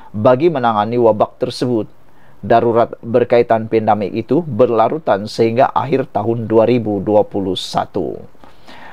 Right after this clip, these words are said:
Menerusi saman itu, Syed Iskandar memohon mahkamah untuk menentukan antara lain sama ada Seri Paduka mempunyai budi bicara yang tidak terbatas untuk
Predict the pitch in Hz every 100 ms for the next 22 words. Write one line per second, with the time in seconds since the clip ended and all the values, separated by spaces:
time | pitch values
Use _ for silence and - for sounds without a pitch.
0 | - 143 165 196 - 247 175 156 143 123
1 | 156 156 139 127 - 127 123 139 120 110
2 | 107 - 87 131 196 - - - - 110
3 | 117 123 139 156 117 76 65 113 117 127
4 | 123 - 113 113 110 - 127 104 71 62
5 | - - - 117 113 117 117 107 113 135
6 | 147 - 113 107 92 95 156 151 - -
7 | - - - - - 180 - 139 135 120
8 | 104 123 123 123 123 117 107 120 139 127
9 | - 110 92 92 107 104 - 123 120 -
10 | 110 104 92 - 117 - - - - -
11 | - - 123 160 185 175